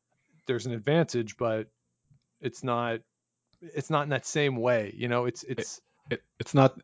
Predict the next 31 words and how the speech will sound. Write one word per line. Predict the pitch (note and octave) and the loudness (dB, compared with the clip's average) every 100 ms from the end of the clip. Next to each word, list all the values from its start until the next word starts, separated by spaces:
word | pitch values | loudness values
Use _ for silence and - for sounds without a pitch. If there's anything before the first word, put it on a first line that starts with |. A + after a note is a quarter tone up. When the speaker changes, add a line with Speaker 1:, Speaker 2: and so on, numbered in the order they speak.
| - | -4
Speaker 2:
it's | A#2 | 2
not | C3+ C3+ | 6 6
in | A2+ | 6
a | A2+ | 2
tricky | - C#3+ - | 0 0 2
way. | G2 E2+ F2 | 0 0 0
It's | F2+ F#2+ | -2 -4
in | G#2 G#2 G2 F#2+ - - | -4 -4 -6 -10 -12 -6
a | |
hard | - G#2+ A2 | 0 4 4
work | G#2+ A2 G2 | 6 4 4
way, | F#2 F#2 F#2 G#2+ - | 0 0 0 -4 -4
which, | - G#2+ G2 - - - | 0 2 0 -4 -6 -6
uh, | G#2+ G2+ G#2 | -6 -4 -6
in | - G#2 G#2 G#2+ | -6 -8 -10 -10
the | - | -12
Protestant | - - G2+ G#2 - G#2 - | -12 -12 -10 -10 -10 -10 -8
nation | G#2+ G2+ - G#2 A#2 C3 C3+ | -6 -6 -8 -6 -6 -4 -4
that | A2+ G2+ - _ | -4 -6 -10 _
we | A2+ | 0
are, | F#2+ G2 - | 2 2 2
Speaker 1:
<laughs> | |
Speaker 2:
it's, | B2 B2 - _ | 0 -2 -10 _
you | D3+ A#2 A2 | -10 -4 -2
know, | A2+ | -2
Protestant | - A2+ A2 - C#3+ | 0 2 2 2 2
work | A2+ G#2+ | 2 0
ethic, | A2+ G#2+ B2 D3 | -4 -2 0 0
work | A#2+ B2+ | -2 -8
hard, | G#2+ G#2+ B2 | -6 -4 -4
and | C#3 B2+ A#2+ | -4 -6 -8